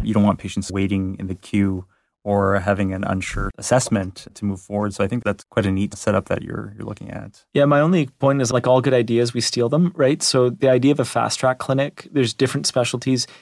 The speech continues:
Speaker 2: have come up with this. In Europe, this idea of using G C A Fast Track clinics has been established. I trained with Doctor Andreas Diamantopoulos. He's,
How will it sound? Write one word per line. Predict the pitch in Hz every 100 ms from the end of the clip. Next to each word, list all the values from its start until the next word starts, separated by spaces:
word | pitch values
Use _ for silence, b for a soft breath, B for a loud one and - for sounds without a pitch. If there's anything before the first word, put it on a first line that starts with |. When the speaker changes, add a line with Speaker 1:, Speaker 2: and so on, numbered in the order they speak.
| B B _
Speaker 2:
have | 120
come | - 127
up | 131
with | 127
this. | 123
In | 131
Europe, | 120 139 151 147
this | -
idea | 123 123 123
of |
using | 123 120 123 - _ _ 156
G | - 143
C | 139 - 127
A | 123
Fast | 123 127 123 -
Track | 135 -
clinics | - 135 147 - - b b b b _
has | - 123
been | 135 127
established. | 110 117 113 123 143 - -
I | 127
trained | 139 131
with | 120
Doctor | 120 117 123 120 139
Andreas | 123 120 120 - _ -
Diamantopoulos. | 127 120 131 160 156 151 -
He's, | 131